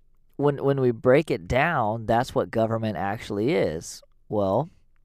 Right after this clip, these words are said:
not only that, but, uh, a twelve-year-old girl in, uh, y-, you know, around ten years ago discovered that all but one U S president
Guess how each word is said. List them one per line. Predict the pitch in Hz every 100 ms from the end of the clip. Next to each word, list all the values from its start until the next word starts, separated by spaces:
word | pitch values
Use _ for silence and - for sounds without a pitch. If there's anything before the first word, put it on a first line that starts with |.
| _ _ _ _ _ - _ -
not | 123 123
only | 127 131 131
that, | 143 202 185 196 - -
but, | 120 113 123 135 - _ _ _ _ _ _ _ _ _ _ _ - _ _ _ _ -
uh, | 139 131 113
a |
twelve-year-old | - - 147 170 165 156 151 127
girl | 113 120 180 135 104 113 127 -
in, | 113 110 110 110 110
uh, | - 82 - -
y-, | 90 - _
you | 135 123
know, | 107
around | 107 117 107
ten | - 147 135
years | 117 160 190
ago | 120 95 92 98 131 156
discovered | 117 120 - 131 127 131 120
that | 117 110 -
all | 110 143 160
but | 151 101
one | 104 110 147 170 147
U | 127 147
S | 147
president | - 143 156 135 92 101